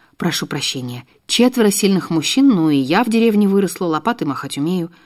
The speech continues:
Выроем. Только, Олег Афанасьевич, при всем уважении..." "Действительно", —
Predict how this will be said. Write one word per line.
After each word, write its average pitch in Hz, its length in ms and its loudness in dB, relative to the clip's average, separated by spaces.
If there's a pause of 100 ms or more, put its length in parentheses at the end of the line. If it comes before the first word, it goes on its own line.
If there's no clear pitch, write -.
(160)
Выроем. 185 500 0 (680)
Только, 196 360 -2
Олег 208 320 0
Афанасьевич, 156 680 -4
при 214 100 2
всем 233 260 2
уважении..." 202 640 4 (720)
"Действительно", — 170 840 -2